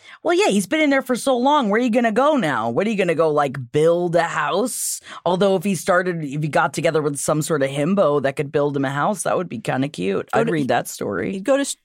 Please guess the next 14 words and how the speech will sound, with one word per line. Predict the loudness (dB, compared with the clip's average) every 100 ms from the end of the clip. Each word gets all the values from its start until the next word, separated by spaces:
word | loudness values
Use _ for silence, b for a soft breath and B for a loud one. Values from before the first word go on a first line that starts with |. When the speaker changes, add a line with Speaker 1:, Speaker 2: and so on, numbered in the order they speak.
| _
Speaker 2:
go | 0 0
to |
trade | 0 -2 -2
school. | -6 -8 -6 -6 -10 _ _ _ _ _ -4
Speaker 1:
Oh, | 0 2
and | 2
he |
can | 2 2
learn | 2 2
to | 0
do | 0 2
it |
himself. | 2 0 0 2 4 2 0 -4
Speaker 2:
Yeah. | -4 -4